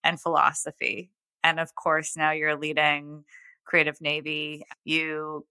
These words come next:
contribute to courses at King's College in London for U X design. You've had, you know, a large emphasis on data for your whole career.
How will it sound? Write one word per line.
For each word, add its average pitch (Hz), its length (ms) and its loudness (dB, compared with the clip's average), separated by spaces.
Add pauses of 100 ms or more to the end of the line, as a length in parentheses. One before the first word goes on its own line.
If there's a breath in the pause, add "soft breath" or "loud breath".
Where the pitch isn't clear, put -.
(100)
contribute 165 520 -2
to 170 80 -14
courses 190 680 0
at - 140 0
King's 165 320 -4
College 185 460 2
in 151 160 -2
London 185 600 0
for 190 140 -2
U 196 200 2
X 190 300 2
design. 202 760 -4 (460 loud breath)
You've 151 200 -8
had, 151 240 4 (300)
you 165 160 -4
know, 147 180 4
a - 20 2
large 147 280 2
emphasis 147 420 -6
on 143 160 -2
data 147 280 0
for 147 120 -12
your 147 120 -8
whole 151 160 -2
career. 147 680 -2